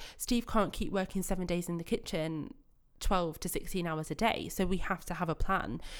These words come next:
to be able to kind of move him out in that and, and grow the business in other ways and have the team in place. But,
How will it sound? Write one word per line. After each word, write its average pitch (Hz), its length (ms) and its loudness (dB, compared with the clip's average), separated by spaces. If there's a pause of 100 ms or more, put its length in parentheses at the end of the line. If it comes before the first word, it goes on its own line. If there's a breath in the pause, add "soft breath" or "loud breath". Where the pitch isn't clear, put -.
(240 loud breath)
to - 80 2
be - 160 8
able - 140 6
to - 80 2
kind 180 180 0
of 160 120 0
move 170 260 2
him 160 120 -2
out 240 300 4
in 151 60 0
that - 180 -2 (480 loud breath)
and, 180 180 2
and 170 380 0
grow 180 200 4
the 180 100 -4
business 160 440 0
in 170 140 -2 (100)
other 208 180 0
ways - 360 -4
and 160 100 -4
have - 240 -4
the 160 60 -4
team 214 260 6
in 214 80 2
place. - 300 2
But, - 280 2